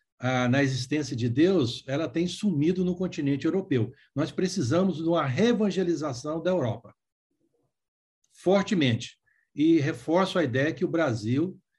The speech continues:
tem essa potencialidade. Agora, precisa de uma boa formação, né? Não pode também ser uma pessoa que não saiba dialogar com os contextos culturais,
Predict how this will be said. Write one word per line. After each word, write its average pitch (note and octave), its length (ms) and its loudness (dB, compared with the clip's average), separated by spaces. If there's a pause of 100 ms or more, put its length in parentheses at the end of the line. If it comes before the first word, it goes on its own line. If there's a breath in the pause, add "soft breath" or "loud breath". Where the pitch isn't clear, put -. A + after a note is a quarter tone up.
(260)
tem E3+ 260 0
essa F3 220 -4
potencialidade. D#3+ 1000 -2 (420)
Agora, B2+ 380 -2
precisa D3 520 -2
de E3+ 80 -8
uma G3+ 160 0
boa A2+ 320 0
formação, B2+ 880 -2 (500 loud breath)
né? C3 340 -6 (260)
Não A#2+ 200 -2
pode C3+ 680 0
também A#2+ 540 -4
ser - 220 -14
uma C3+ 200 -2
pessoa B2+ 440 -4
que F3+ 200 -4
não G#3+ 220 -2
saiba C#3+ 440 -2
dialogar D3 680 0
com F3+ 80 -8
os F3+ 100 -10
contextos E3+ 420 -4
culturais, F#3 640 -4